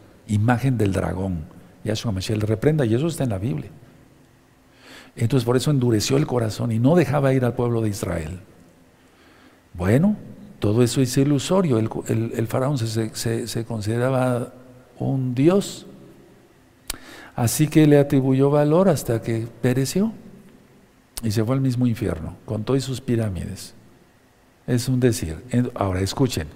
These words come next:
Todos los valores, voy a entrar allá a, a cosas más profundas, todos los valores son juicios mentales. Tú pregúntale a una persona, a, a un creyente más bien, en Yeshua, "¿Qué es lo que estás pensando?". Siempre te va a contestar cosas positivas.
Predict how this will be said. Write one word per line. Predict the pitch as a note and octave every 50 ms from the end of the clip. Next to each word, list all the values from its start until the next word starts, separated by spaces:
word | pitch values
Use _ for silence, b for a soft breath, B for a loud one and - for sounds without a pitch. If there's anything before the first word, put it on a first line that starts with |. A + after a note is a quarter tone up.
| B B B B B B B B B B B B B _ _ _ _ _ _ _
Todos | - C#3+ D3 F3+ G#3 G3 - A3+ G#3 - - -
los | D3 C#3+ C3 B2+
valores, | A#2 A2+ G#2+ G#2 F#2+ F2+ F#2+ G2+ A2 E3+ G#3 G#3 - - - -
voy | A#2+ B2 C3
a |
entrar | B2+ A#2+ - A#2 A#2 A2+ A2
allá | A2 G#2 G#2 G#2 G#2 G#2+ - - -
a, | - - - G#2+ G2+ G2 - A2 - - -
a | G#2+
cosas | - A#2 G#2+ G#2 A2+
más | A2 G#2
profundas, | - A#2+ A2 G2 - A2+ G#2+ G2+ F#2 -
todos | - C#3+ D#3+ G3 G#3
los | G#3 F3 D#3
valores | D#3 C#3 C3 B2+ B2 C#3 F3+ F#3+ - - - B B B B B B B B B
son | - - - C#3+ D#3 C#3+
juicios | - - C#3 C3 B2+ A2+ - C3 B2 A#2 -
mentales. | A#2 A2 A2 G#2 - - D#2 C#2+ C#2 - - - - - - - - - - _ _ _ _ _ - - _ _ _ _ _ _ _ _ _ _ _ _ _ _ _ _ _ _ _ - _ _ _ _ _ _ _ b b b b b b b b _
Tú | - F3 E3+
pregúntale | - F#3+ E3+ F3+ F#3 F3 F3+ E3 D#3+
a | D#3+
una | E3 D#3+ D3+
persona, | - C3+ B2 - - C#3+ C#3+ C#3+ C#3+ C#3+ -
a, | C3 C3+ - C#3 B2+ B2+ - - B2+
a | A#2+
un | B2+ D#3 F3+
creyente | - G#3 G3 E3+ D3 C#3 C#3+ C3+ A#2 -
más | G#2+ G#2 G#2+
bien, | G#2+ A2+ A2
en | A2+ A2
Yeshua, | A#2 A2+ A2 A#2+ A#2 A#2+
"¿Qué | - F#3
es | F#3+
lo | G3+ G3
que | -
estás | D3+ C#3 D#3 D3
pensando?". | - C#3 B2+ A#2+ - A#2 G2+ F#2+ F#2 G2
Siempre | - - E3+ F#3+ F#3 A3 -
te | - D3+
va | D3+ D3+
a | D3+
contestar | E3 D#3 C3 C3+ A#2 - C#3+ -
cosas | - C3 A#2 B2+ A#2+
positivas. | - A2+ G2+ F#2+ F#2 - - E2 - - E2+ - - -